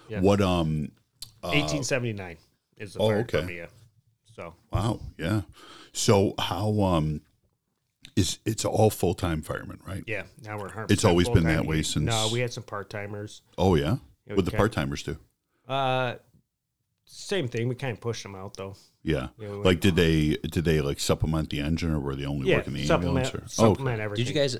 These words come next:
Speaker 3: absorb any of those part-time people into
Speaker 1: Oh,
Speaker 3: your
Speaker 1: yeah, for
Speaker 3: full-time?
Speaker 1: sure.
Speaker 3: Oh,
Speaker 1: Yep.
Speaker 3: that's cool.
Speaker 1: Yeah, we just kinda pushed them out, though. We wanted to be, we wanted to push for, like, a full-time department.
Speaker 3: You,
Speaker 1: That's
Speaker 3: I
Speaker 1: it.
Speaker 3: mean, that if you're making that, that push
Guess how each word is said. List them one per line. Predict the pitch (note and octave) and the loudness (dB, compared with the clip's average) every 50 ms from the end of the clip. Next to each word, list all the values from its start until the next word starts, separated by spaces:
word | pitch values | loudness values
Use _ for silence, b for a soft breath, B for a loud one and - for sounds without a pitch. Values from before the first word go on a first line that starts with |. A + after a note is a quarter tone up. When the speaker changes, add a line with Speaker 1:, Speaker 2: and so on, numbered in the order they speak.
| - | -4
Speaker 3:
absorb | G#2+ G#2+ G2+ F#2 F#2+ G2+ G#2 A#2+ A#2+ | -6 -4 -2 -2 0 0 0 0 0
any | B2+ B2 C3 | -2 -4 -4
of | B2+ A#2+ | -4 -4
those | B2 B2+ B2 | -4 -6 -6
part-time | - - A#2+ A#2 A#2 - B2 A#2 A#2 | -6 -6 -8 -6 -6 -6 -6 -6 -6
people | - A#2+ A#2 - A#2+ A#2 | -6 -6 -6 -6 -6 -6
into | A2 - - | -6 -2 2
Speaker 1:
Oh, | F3 | 4
Speaker 3:
your | E3 C#3+ | 4 4
Speaker 1:
yeah, | A#2 F#2+ | 4 2
for | A2 | -2
Speaker 3:
full-time? | A2+ B2 A#2+ A#2 | -4 -4 -2 -2
Speaker 1:
sure. | C3+ A#2+ - - - | -2 -4 -4 -6 -2
Speaker 3:
Oh, | A2 G2+ E2+ D2+ B1 - _ | 0 0 0 0 -4 -10 _
Speaker 1:
Yep. | - A#2 G#2+ G#2+ - _ | -12 -10 -10 -10 -8 _
Speaker 3:
that's | A2+ G2+ - | -6 -6 -6
cool. | - - D#2 B1 - - _ _ _ | -6 -8 -10 -10 -10 -18 _ _ _
Speaker 1:
Yeah, | - A2+ G2+ F2 - _ _ _ _ | -10 -10 -10 -10 -12 _ _ _ _
we | - A#2+ B2 | -4 -4 -4
just | A#2+ B2 A#2 - | -4 -4 -6 -6
kinda | C#3 A#2 G#2 | -6 -6 -6
pushed | - - A2+ A2 - - | -8 -8 -10 -10 -10 -10
them | - G2 | -14 -14
out, | F#2+ F#2+ F#2+ - | -12 -14 -14 -12
though. | - G#2+ G2+ | -10 -10 -10
We | G#2 G2+ | -8 -10
wanted | G2 G2 G2 F#2+ | -10 -12 -14 -14
to | |
be, | E2+ F#2+ F#2+ F#2 F#2 F2+ F2 E2 _ _ _ _ _ _ | -12 -12 -12 -12 -12 -14 -16 -18 _ _ _ _ _ _
we | A2+ | -16
wanted | G#2 G2 F2+ | -16 -16 -16
to | _ | _
push | - G#2 F#2 | -16 -16 -16
for, | - - F2+ | -14 -16 -16
like, | F2 | -16
a | E2+ | -16
full-time | _ - G2 F#2+ F2 F#2+ F2 E2+ | _ -14 -14 -14 -12 -14 -16 -16
department. | E2 _ - F#2+ F#2 F#2 A#2 | -18 _ -14 -14 -10 -6 -6
Speaker 3:
You, | A2 - - | -6 -6 -6
Speaker 1:
That's | - F#2+ F#2+ - | -12 -12 -6 -4
Speaker 3:
I | |
Speaker 1:
it. | G#2+ | -2
Speaker 3:
mean, | A2+ G#2+ G#2 G#2 | -2 0 0 0
that | G#2 G2+ - | -2 -2 -2
if | A2 G#2 - | -4 -6 -4
you're | A#2 A2+ G#2+ | -4 -2 -2
making | G#2 A2 A2 A2 - G#2+ G2+ | 0 -2 -2 -2 -2 -4 -4
that, | G2+ G2 F#2+ E2 - - _ _ _ _ _ _ _ _ _ _ _ _ _ _ _ _ _ _ | -2 -4 -4 -4 -6 -10 _ _ _ _ _ _ _ _ _ _ _ _ _ _ _ _ _ _
that | - F#2+ E2 - _ - | -6 -6 -6 -6 _ -4
push | - C3 A#2 A2+ - - - - | -2 -2 -2 -2 -4 -8 -10 -12